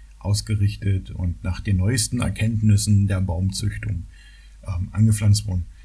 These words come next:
Und wenn man halt durch diese Wälder fährt, äh, läuft oder mit dem Fahrrad fährt, dann sieht man das ein oder andere Tier und die kommen teilweise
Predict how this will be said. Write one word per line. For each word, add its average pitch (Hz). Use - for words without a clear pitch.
Und 117
wenn 135
man 139
halt 131
durch 117
diese 113
Wälder 104
fährt, 110
äh, 90
läuft 110
oder 120
mit 107
dem 101
Fahrrad 92
fährt, 104
dann 95
sieht 107
man 101
das -
ein 95
oder 113
andere 110
Tier 139
und 104
die 113
kommen 151
teilweise 117